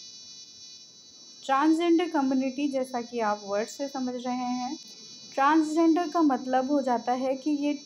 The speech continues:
दो अलग-अलग भाषाओं के शब्दों से मिलकर बना है। फर्स्ट जो शब्द है ट्रांस, वो लैटिन भाषा का शब्द हो जाता है और जेंडर जो है वो इंग्लिश भाषा का शब्द है।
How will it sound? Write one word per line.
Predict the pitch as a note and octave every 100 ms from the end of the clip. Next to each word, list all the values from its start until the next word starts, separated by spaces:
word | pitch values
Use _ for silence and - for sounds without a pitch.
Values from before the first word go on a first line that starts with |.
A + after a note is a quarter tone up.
| - -
दो | G#3 B3 C4+ D#4 C#4+ - _ A#3
अलग-अलग | A#3 B3+ B3 A#3 A#3+ B3 -
भाषाओं | A3+ G#3+ G3+ G#3 G3
के | G#3 A#3+
शब्दों | A#3 G3 G3+
से | G#3 A#3
मिलकर | A3+ G3 A3+ A3+
बना | A#3+ A#3
है। | A#3+ A#3+ D4
फर्स्ट | - B3+ C#4 - C#4+ _ _ -
जो | B3+
शब्द | B3+ G#3+ G3+ G#3+
है | G#3+
ट्रांस, | A3+ - G3 F#3+ B3 - _ _ _ C4
वो | C#4+
लैटिन | A3 G3 B3 C4
भाषा | B3+ B3 B3
का | B3 C4
शब्द | B3+ A3+ A#3
हो | B3+
जाता | B3 A3 A3
है | A#3+ A#3+ C4 - _ -
और | B3+
जेंडर | A3+ A#3 A#3+ C#4+
जो | D4 D4
है | C#4+ C#4
वो | C#4+ D4
इंग्लिश | B3 G3+ G3+ -
भाषा | F#3 F#3 F#3+
का | G3
शब्द | G#3 G3 F#3+ G#3+
है। | F#3+